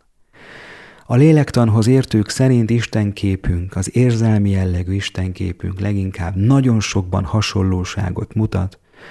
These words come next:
a szüleinkkel való kapcsolattal, a szüleinkkel megélt legfőképpen gyerekkori tapasztalatainkkal, és ebbe mindkét szülő benne van.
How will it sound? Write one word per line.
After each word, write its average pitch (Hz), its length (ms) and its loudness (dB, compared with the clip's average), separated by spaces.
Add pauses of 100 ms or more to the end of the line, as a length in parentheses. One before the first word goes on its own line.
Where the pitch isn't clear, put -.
(440)
a 104 120 -8
szüleinkkel 95 800 2
való 92 560 -4
kapcsolattal, 95 1040 -6 (160)
a - 80 -18
szüleinkkel 101 920 -2 (120)
megélt 98 800 -2 (100)
legfőképpen 98 920 -4
gyerekkori 92 520 -4
tapasztalatainkkal, - 1200 -8 (260)
és - 240 0
ebbe 95 420 -4
mindkét 101 540 0
szülő 95 500 -2 (160)
benne 87 380 -4
van. 101 320 -6